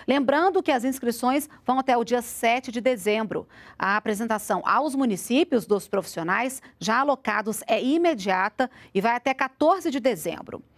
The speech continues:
São ofertadas oito mil quinhentas e dezessete vagas para atuação em dois mil oitocentos e vinte e quatro municípios e trinta e quatro distritos sanitários especiais indígenas.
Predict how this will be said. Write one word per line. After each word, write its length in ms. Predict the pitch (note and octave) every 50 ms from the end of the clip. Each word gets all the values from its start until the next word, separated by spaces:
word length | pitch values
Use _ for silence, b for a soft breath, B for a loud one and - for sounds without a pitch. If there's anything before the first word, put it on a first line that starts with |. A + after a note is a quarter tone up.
| B B B B B
São 200 | - - B3+ C4
ofertadas 680 | C4 C4 A#3 G3+ - - A#3+ A3+ A#3 G3+ A#3+ A3 - - -
oito 380 | - C#4 E4 F#4+ F#4+ - D#4
mil 260 | B3 A3 A3+ C4+ D4+ D4
quinhentas 540 | - C4 A3 G#3+ G#3+ A#3+ D4 D4 - A#3+
e 60 | A3+ A3+
dezessete 520 | F3+ F3+ G#3+ G#3 G#3 - G#3 E3 - D#3+
vagas 540 | D3 F3+ F3+ G3 A3+ G#3 B3 B3 - - - b b b b
para 240 | b G#3 G3+ G#3+ A3
atuação 520 | A3+ - B3 A#3 G#3 - - - B3+ B3+
em 60 | B3 A#3
dois 380 | G3 G#3+ C#4 D4 C#4+ B3+ C4+
mil 200 | B3+ B3+ D4+ E4+
oitocentos 680 | F4+ F4+ F4+ - D4+ C4 - - C#4 C4 C4 C4 B3 G#3
e 60 | A#3
vinte 220 | F#3+ C4 D4+ D4
e 40 | -
quatro 360 | - - G#3 F3+ F3+ - A3
municípios 680 | G#3+ A#3+ C4 C#4 C#4 - - D4 D#4 D4+ F#4+ G4 F#4+ - B B B B B
e 100 | B F#4
trinta 340 | - - E4 D#4+ F#4+ G4+ A#4
e 60 | G#4+
quatro 440 | - - D4 A#3+ B3 D4 - D4+ C4
distritos 540 | F#3+ A3 A#3 - - C#4+ D4 F4+ - - D#4
sanitários 640 | - D#4+ C4+ A#3 - - A#3 A#3 B3+ C4 A#3+ -
especiais 680 | C4+ C4 C4 - - B3 B3 - - A#3 A3+ A#3+ A#3
indígenas. 800 | C4+ C4+ B3 - A#3+ C4 A#3 A#3 G#3 E3 - - - - - -